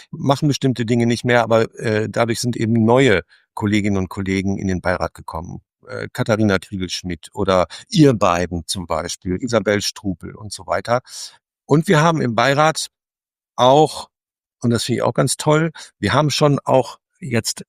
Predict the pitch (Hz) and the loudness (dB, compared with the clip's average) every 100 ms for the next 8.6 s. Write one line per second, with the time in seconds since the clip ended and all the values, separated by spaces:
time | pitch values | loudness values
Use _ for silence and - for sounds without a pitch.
0 | - 120 - 104 - 135 117 98 101 101 | -8 -8 -2 -4 0 -2 0 -2 2 2
1 | 95 90 - _ _ _ 107 101 101 - | 2 0 -8 _ _ _ -6 -6 -8 -6
2 | 101 101 143 131 123 113 - 120 113 120 | 0 2 4 4 2 0 0 0 2 0
3 | - 98 - 104 92 101 - 113 110 - | 0 -6 -4 -4 -4 -6 -6 -4 -4 -8
4 | 107 - 113 107 107 117 107 101 - - | -14 -6 -2 -2 -2 -2 0 -2 -8 -4
5 | 127 131 - - - 123 113 117 107 110 | 2 4 4 4 0 -4 -2 -2 -2 -4
6 | 117 107 - - _ _ - 98 127 123 | -4 -6 -8 -18 _ _ -2 4 6 4
7 | 120 - - 113 107 - 120 120 117 127 | 2 -6 -4 0 0 0 0 2 2 0
8 | - 135 131 - _ 113 | 0 0 0 -4 _ -8